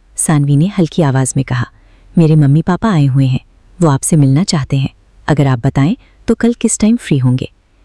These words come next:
वो जानबूझकर ज्यादा फॉर्मल नहीं होना चाहती थी। तभी उसके पापा ने उसका हाथ पकड़कर फोन अपने हाथ में ले लिया। "मुझे बात करने दो," उन्होंने कहा।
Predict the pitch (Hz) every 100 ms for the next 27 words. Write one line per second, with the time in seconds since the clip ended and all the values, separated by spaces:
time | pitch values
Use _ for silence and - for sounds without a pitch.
0 | _ - 233 214 190 220 226 233 - 247
1 | 185 151 190 - 139 147 180 151 160 143
2 | 131 - 131 147 143 - - _ _ -
3 | - 226 214 262 247 233 - 139 143 170
4 | 202 - 139 139 - 139 143 127 214 -
5 | 180 151 - 196 - 135 139 123 123 123
6 | 127 _ _ _ - 160 147 127 123 -
7 | 131 127 - - _ _ - 180 147 131
8 | 127 120